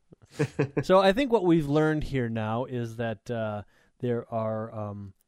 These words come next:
Speaker 2: two mistakes that we've made. We let Eunice
Speaker 1: <laughs>
Speaker 2: go, and we let the Blob go.
Speaker 1: Yeah.
Speaker 2: And now they've teamed up, and they seem to be somehow getting revenge. I hope there's no other mistakes of that nature in this issue.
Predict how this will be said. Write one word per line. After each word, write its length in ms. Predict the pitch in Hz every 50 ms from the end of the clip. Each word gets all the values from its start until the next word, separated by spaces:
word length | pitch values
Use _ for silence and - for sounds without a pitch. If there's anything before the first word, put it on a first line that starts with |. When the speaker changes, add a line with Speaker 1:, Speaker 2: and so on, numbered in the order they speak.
| - - - -
Speaker 2:
two 160 | - 180 196
mistakes 480 | 202 185 - - - 143 135 131 - -
that 60 | 139
we've 200 | 127 123 110 110
made. 320 | 110 104 101 120 165 180 - _ _ _ _ _ -
We 100 | 123 120
let 220 | 123 139 156 165
Eunice 320 | 170 160 147 147 147 143 -
Speaker 1:
<laughs> 140 | 135 143 127
Speaker 2:
go, 280 | 120 117 139 180 185 - _ -
and 140 | - 135 139
we 80 | 143
let 180 | 135 135 131 -
the 60 | -
Blob 460 | 131 113 143 170 165 131 110 101 -
go. 340 | 107 110 101 98 95 95 90 - _ _ _ _ _ _ _ _ _ _ _ _ _ -
Speaker 1:
Yeah. 240 | 101 104 127 131 123 - -
Speaker 2:
And 120 | 123 117 113
now 160 | 113 113 117
they've 220 | 120 135 131 -
teamed 300 | - - 165 160 160 151
up, 280 | 143 131 127 - - - -
and 180 | - 135 127 123
they 200 | 120 117 117 113
seem 300 | - - 180 180 185 175
to 60 | 151
be 120 | 139 135 123
somehow 380 | - - 139 131 123 123 120
getting 240 | 120 117 117 117 117
revenge. 420 | 123 135 139 151 160 131 107 - - - - - - -
I 100 | - 123
hope 220 | 120 175 254 285 -
there's 180 | 262 220 190
no 160 | 202 208 208 208
other 220 | 208 202 208 190
mistakes 640 | 175 156 120 - - 147 131 123 120 - - - -
of 160 | - 127 120
that 180 | 127 120 120 120
nature 400 | 120 127 127 120 - - 127 117
in 120 | 113 113
this 180 | 110 104 - -
issue. 400 | 120 107 - - 107 95 95